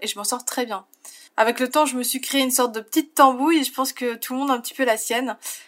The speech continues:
Euh, et donc, même s'il y a des bases à apprendre pour pouvoir coloriser et créer des fichiers de qualité, il n'y a pas vraiment de technique académique pour illustrer sur Photoshop. Chacun a la sienne et chacun peut faire des illustrations de qualité sans avoir besoin de connaître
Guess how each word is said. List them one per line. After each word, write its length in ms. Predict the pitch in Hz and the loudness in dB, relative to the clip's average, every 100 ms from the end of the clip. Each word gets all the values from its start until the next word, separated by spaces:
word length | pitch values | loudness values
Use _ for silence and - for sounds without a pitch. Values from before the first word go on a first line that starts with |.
| - | -2
Euh, 280 | 214 208 208 | 2 4 4
et 100 | 214 | 0
donc, 160 | 214 214 | -4 -6
même 100 | 254 254 - | -2 -2 -2
s'il 160 | - | 0
y 40 | 254 | 0
a 40 | |
des 160 | 226 220 | 0 -2
bases 340 | 240 277 277 - | 6 6 6 2
à 160 | 196 | 6
apprendre 400 | 214 - 294 294 | 4 4 4 4
pour 100 | 277 | 0
pouvoir 240 | 254 240 233 | -2 0 0
coloriser 480 | 254 247 247 240 262 | 0 0 -2 -4 -6
et 60 | |
créer 180 | 247 247 | -6 -10
des 100 | 220 | -8
fichiers 260 | 220 - 247 | -6 -4 -6
de 40 | |
qualité, 500 | - 226 220 262 311 _ - - - _ - | -4 -6 -4 -6 -6 _ -20 -20 -20 _ -20
il 60 | 226 | -8
n'y 100 | 202 | -6
a 60 | |
pas 260 | 208 - 359 | -4 6 6
vraiment 320 | 294 277 294 | 6 0 0
de 100 | 269 | 0
technique 420 | 220 - 247 269 - | -4 -6 -4 -4 0
académique 600 | 262 262 240 240 240 277 | 0 2 -2 -2 -8 -6
pour 100 | 247 | -6
illustrer 240 | 220 - | -8 -8
sur 140 | 233 220 | -10 -12
Photoshop. 400 | 220 214 233 262 - _ _ _ _ - | -12 -10 -6 -8 -10 _ _ _ _ -12
Chacun 280 | - 277 330 | -2 2 4
a 40 | 285 | 6
la 100 | 226 | 6
sienne 360 | - 269 294 | 6 2 0
et 80 | - | -2
chacun 300 | 226 277 320 | -2 0 0
peut 80 | 269 | -2
faire 180 | 254 240 | -2 -4
des 220 | 214 214 | -4 -2
illustrations 400 | 269 269 262 262 | -2 -2 -2 -4
de 80 | 254 | -4
qualité 400 | 240 226 220 294 | -4 -4 -6 -6
sans 180 | 269 233 | -4 -2
avoir 220 | 208 196 | -2 -2
besoin 300 | 220 226 262 | -4 -8 -8
de 100 | 208 | -8
connaître 800 | 202 - 226 240 254 - 196 | -12 -10 -8 -6 -8 -10 -12